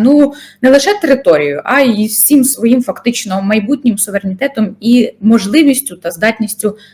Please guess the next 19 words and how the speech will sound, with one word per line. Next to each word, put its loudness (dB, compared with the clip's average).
захищатися. -6
Моє 4
питання 4
до 4
вас, 0
ем, 4
чи 0
зможе 4
Путін 0
дотиснути 0
свою -2
лінію 0
якимсь -2
чином, -6
чи 2
зможе 2
Трамп 2
піддатися -2
на -2